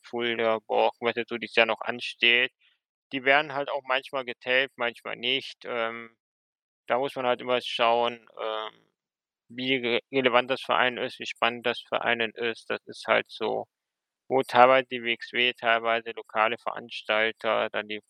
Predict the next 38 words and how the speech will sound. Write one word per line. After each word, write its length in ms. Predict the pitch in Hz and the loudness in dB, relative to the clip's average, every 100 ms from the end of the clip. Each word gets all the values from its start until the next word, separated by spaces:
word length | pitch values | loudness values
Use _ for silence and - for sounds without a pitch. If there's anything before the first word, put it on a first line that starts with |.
| _ | _
Promotion 600 | 113 113 110 113 - 107 101 | -10 -6 -4 -4 -8 -12 -14
buchen 560 | 113 117 - 110 107 | -16 -14 -6 -6 -6
und, 400 | - 110 107 104 - | -8 -8 -8 -12 -12
äh, 220 | 107 104 - _ _ _ _ _ _ | -10 -10 -12 _ _ _ _ _ _
man 120 | 113 | 4
da 80 | 120 | 4
vor 180 | - 107 | 4 4
Ort 120 | 110 | 4
schauen 360 | - 107 110 120 - | 2 2 0 -2 -4
kann. 440 | 110 110 113 110 _ _ - | 0 0 -2 -12 _ _ -4
Es 140 | 127 | -2
ist 140 | 139 | -2
jetzt 180 | 147 135 | -2 -2
für 120 | - | -2
die 120 | 131 127 | -4 -4
Storyline 560 | - 135 143 139 135 - | 2 2 6 4 4 2
selber 380 | 117 127 127 123 | 2 2 2 0
jetzt 180 | 120 120 | 0 -8
nicht, 200 | 117 _ | -20 _
in 100 | 131 | -6
der 80 | 123 | -2
Regel 240 | 127 131 | 0 -2
nicht 160 | 127 - | -6 -8
so 100 | - | -12
unfassbar 500 | 135 127 127 - 120 - | -14 -12 -14 -10 -10 -10
viel, 240 | 131 123 | -12 -8
was 180 | 123 117 | -6 -4
da 100 | - | -6
passiert. 540 | 113 117 - - 120 120 | -6 -8 -14 0 0 2
Vielleicht 280 | - 117 117 | 2 2 2
mal 160 | 120 113 | 0 0
ein, 240 | - 123 | -2 -8
zwei 420 | - - 113 113 110 | -10 -2 2 2 0
Matches, 380 | 113 - 117 107 | -2 -2 -8 -8
Segmente 500 | 113 110 113 - 117 | -6 -2 -2 -4 -8
mit 180 | 113 | -8
irgendwie 280 | - 113 - | -8 -10 -8
Relevanz. 580 | 107 107 104 110 120 _ | -4 -2 2 2 0 _